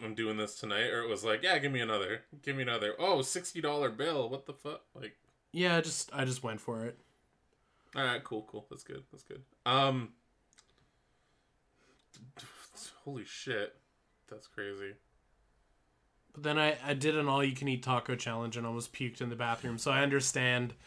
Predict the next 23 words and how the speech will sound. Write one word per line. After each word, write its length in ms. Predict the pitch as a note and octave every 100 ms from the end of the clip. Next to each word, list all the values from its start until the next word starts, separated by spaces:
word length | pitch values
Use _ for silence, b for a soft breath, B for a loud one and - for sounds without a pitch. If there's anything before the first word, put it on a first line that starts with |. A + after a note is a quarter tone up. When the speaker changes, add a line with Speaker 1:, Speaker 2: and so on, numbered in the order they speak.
| B B B B
Speaker 1:
Yeah, 420 | C3 C3 B2 A2
no, 220 | A2 G#2+
it's 340 | G#2 G2 - -
someti-, 540 | C3 - D#3 F3 F#3 -
it's, 160 | C#3 D3+
it's 200 | C3+ -
time 300 | D#3 E3 C#4
and 140 | B2+
place, 480 | - A2+ A2 F#2 A#2
Speaker 2:
Yeah. 100 | G#2+
Speaker 1:
you 60 | F#2+
know? 360 | G2 D3 F#3 E3+
Realistically, 760 | G2+ G#2+ G2+ G2 - G2+ G2+ F#2
when 140 | G#2
you 80 | A2
think 240 | - G2+ -
about 200 | - -
it. 60 | -
It's 120 | -
like, 120 | A2 B2+
sometimes 720 | C#3 F3 - F3+ F3+ C3+ A#2+
you 100 | B2+
can, 560 | - B2 A#2 A2 G#2+